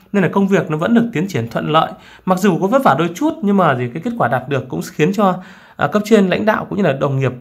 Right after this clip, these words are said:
mọi người đều phải gì, nể mình và khâm phục. À, thêm nữa, trong tháng này thì chúng ta có địa chi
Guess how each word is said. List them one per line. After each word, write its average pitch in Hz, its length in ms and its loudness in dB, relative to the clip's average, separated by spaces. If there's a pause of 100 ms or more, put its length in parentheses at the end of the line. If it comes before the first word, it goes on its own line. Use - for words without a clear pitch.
mọi 160 160 -2
người 143 240 0
đều 127 260 0
phải 113 240 -4
gì, 131 160 -4 (300)
nể 120 220 2
mình 135 300 0
và 120 160 -2
khâm 160 160 -2
phục. 160 220 0 (1200)
À, 151 200 4
thêm 247 120 4
nữa, 240 160 6
trong 262 100 4
tháng 226 140 4
này 233 240 4
thì 160 100 -2
chúng 160 120 -2
ta 226 140 0
có 233 60 0
địa 196 140 -2
chi 208 120 -6